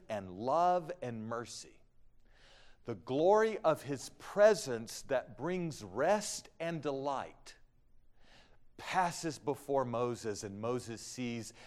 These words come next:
as it were, the hindquarters of the Lord passing on his way in glory. And in that event,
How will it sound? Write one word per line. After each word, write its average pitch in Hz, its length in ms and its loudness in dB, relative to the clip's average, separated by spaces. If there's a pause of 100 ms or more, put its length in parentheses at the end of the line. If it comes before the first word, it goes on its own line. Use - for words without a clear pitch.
(120)
as 117 180 -4
it 123 180 -6
were, 113 280 0 (200)
the - 80 -8
hindquarters 123 1000 -6
of 90 80 -12
the 101 60 -8
Lord 98 240 -4 (360)
passing 131 540 -8
on 110 180 -2
his 95 240 -14
way 90 300 -8
in 78 160 -18
glory. 67 240 -20 (1800)
And 104 220 -8 (140)
in 170 460 -4 (520)
that 147 360 -2 (340)
event, 120 600 -10